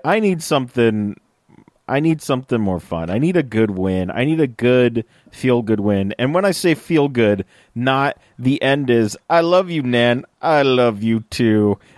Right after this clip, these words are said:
And then the credits roll, which I just was like, "What is happening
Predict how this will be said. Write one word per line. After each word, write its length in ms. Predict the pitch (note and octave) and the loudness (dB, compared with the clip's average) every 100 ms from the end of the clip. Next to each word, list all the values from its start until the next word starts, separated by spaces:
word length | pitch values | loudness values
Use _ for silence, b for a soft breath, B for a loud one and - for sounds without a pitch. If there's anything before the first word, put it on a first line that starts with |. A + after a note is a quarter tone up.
| - | -4
And 220 | A#2+ B2 | -2 0
then 160 | B2+ B2+ | -2 -2
the 120 | A#2 | -4
credits 720 | - - A#2 A#2+ B2 G#2 - | -4 -4 0 2 2 -2 -4
roll, 420 | F#2+ F2+ F2 E2+ F#2 | -6 -4 -4 -6 -6
which 420 | A#2 A#2 - - - | -4 -4 -4 -12 -6
I 480 | G#2 A#2 A#2 A2+ G#2 G2 F2+ | -2 0 2 2 -2 -8 -6
just 300 | A#2+ - B2+ | -6 -4 -6
was 160 | G#2 | -4
like, 380 | G#2 F#2 F2 - _ _ | -2 -2 -4 -14 _ _
"What 560 | A2+ A2+ A2+ A2 A#2 B2+ | -8 -2 0 2 2 0
is 220 | A#2+ A2+ F2+ | -2 -4 -6
happening 960 | F#2+ F#2 G#2+ G2 - G#2 F2+ E2+ D#2+ | -10 -6 -4 -4 -4 -4 -4 -8 -10